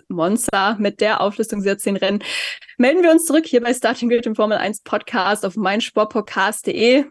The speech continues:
Wieso ich diese zehn Rennen aufgelistet habe, das sollte inzwischen <laughs> jeder mitbekommen haben, denn Max Verstappen, der hat sie in diesem Jahr alle gewonnen und zwar allesamt hintereinander. Und über diesen, ja,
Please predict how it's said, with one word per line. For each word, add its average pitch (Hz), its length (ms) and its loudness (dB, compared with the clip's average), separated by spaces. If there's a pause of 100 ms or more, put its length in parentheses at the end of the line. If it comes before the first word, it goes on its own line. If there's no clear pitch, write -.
Wieso 208 320 0
ich 240 120 4
diese 214 480 -2
zehn 190 160 -4
Rennen 196 180 -2
aufgelistet 196 480 -4
habe, 226 140 -4
das - 140 -8
sollte 196 280 0
inzwischen 254 420 4
<laughs> - 0 -
jeder 247 300 2
mitbekommen 247 580 2
haben, 220 380 0
denn 208 200 0 (360)
Max 220 160 -4
Verstappen, 208 380 -2
der 190 140 0
hat 196 140 -2
sie 202 200 -6
in 190 100 -2
diesem 196 240 -4
Jahr 180 240 0
alle 277 220 2
gewonnen 220 400 0
und 190 120 -8
zwar - 420 -4
allesamt 196 560 -2
hintereinander. 196 1080 -2
Und 185 440 -4
über 175 220 -2
diesen, 202 340 0 (480)
ja, - 140 -4